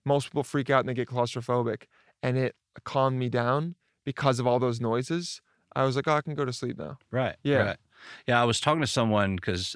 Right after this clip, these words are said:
Speaker 2: uh, this is my first time in New York City, first time in New York State. So,
Speaker 1: Really?
Speaker 2: yeah, I'm just a country boy from
Speaker 1: How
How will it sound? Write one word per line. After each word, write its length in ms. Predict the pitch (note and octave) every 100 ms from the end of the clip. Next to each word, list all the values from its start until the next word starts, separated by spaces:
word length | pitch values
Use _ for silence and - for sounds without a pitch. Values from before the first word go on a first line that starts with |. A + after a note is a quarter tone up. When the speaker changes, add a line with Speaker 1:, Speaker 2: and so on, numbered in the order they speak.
| -
Speaker 2:
uh, 120 | A2 -
this 260 | A#2 A#2+
is 80 | G2+
my 180 | F#2+ F2+
first 300 | - F2 -
time 220 | G2 F#2
in 120 | F#2+
New 80 | F2+
York 260 | F2+ - -
City, 340 | F#2+ D#2+ D#2+ _ - -
first 280 | - G#2 -
time 180 | F#2+ F#2
in 120 | F#2
New 100 | F#2
York 360 | F#2+ G#2 G2+ - _ -
State. 440 | - C#3 A#2 -
So, 280 | - - A#2+
Speaker 1:
Really? 280 | F3 D3+ C#3 -
Speaker 2:
yeah, 240 | G#2+ F#2+ F#2+ - - -
I'm 120 | A2+ G#2+
just 180 | A#2
a 60 | C3+
country 340 | - C3 -
boy 240 | F#2 F2+ F#2
from 180 | -
Speaker 1:
How 60 | F#2